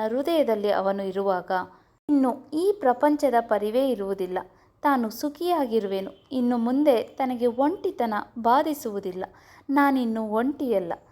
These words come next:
ನಾನು ಇನ್ನು ಯೋಚನೆ ಮಾಡುತ್ತಾ ಕೂರುವುದು ಬೇಕಾಗಿಲ್ಲ. ತನ್ನ ಚಿಂತೆ ಒಂದು ಹಂತಕ್ಕೆ ಬಂದು ಮುಗಿಯುತ್ತದೆ ಎಂದು ಸಂತೋಷಗೊಂಡಳು. ಹಾಗೆ ಬಾಲ್ಕನಿಯಿಂದ ಒಳಗೆ ಬರುತ್ತಲೇ ಟೇಬಲ್ ಮೇಲೆ ಇದ್ದ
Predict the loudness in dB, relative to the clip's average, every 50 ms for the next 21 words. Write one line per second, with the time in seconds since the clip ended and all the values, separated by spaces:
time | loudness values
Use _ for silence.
0 | _ _ _ _ _ 0 2 4 4 4 2 2 2 0 0 0 0 -2 -2 0
1 | 0 0 0 0 -2 -2 0 0 0 0 0 -2 -4 -4 -2 -2 -2 -2 -2 -6
2 | -14 -8 -2 0 0 2 2 0 0 0 -2 -2 -2 -2 -4 -4 -6 -8 -10 -10
3 | -10 -10 -8 -6 -6 -8 -8 -12 -20 -20 -20 -20 -20 _ _ 2 2 4 4 4
4 | 2 2 0 -2 -4 -4 -2 -2 -2 0 2 2 2 2 0 0 -2 0 -2 -2
5 | -2 -2 -4 -4 -2 -2 -2 0 0 -2 0 -2 -2 -2 -2 -2 0 0 0 0
6 | 0 -2 -4 -4 -6 -8 -12 -10 -10 -12 -14 -16 _ _ _ _ _ _ _ _
7 | _ -2 0 2 2 4 2 2 0 0 0 2 2 2 2 2 0 -2 0 0
8 | 0 0 0 0 -2 0 0 0 0 -2 -4 -6 0 4 4 4 4 2 -4 -6
9 | -4 2 4 6 6 6 4 0 -2 0 0 0 0 -2 -4 -2 -2 0 2 2
10 | 2 0 2 2 0 2 2 0 -2 -2 -6 -8 -8 -6 -4 -2 -4 -4 -6 -10
11 | -18 _ _ _ _ _ 0 2 2 2 4 2 2 4 4 4 4 4 4 4
12 | 2 2 0 0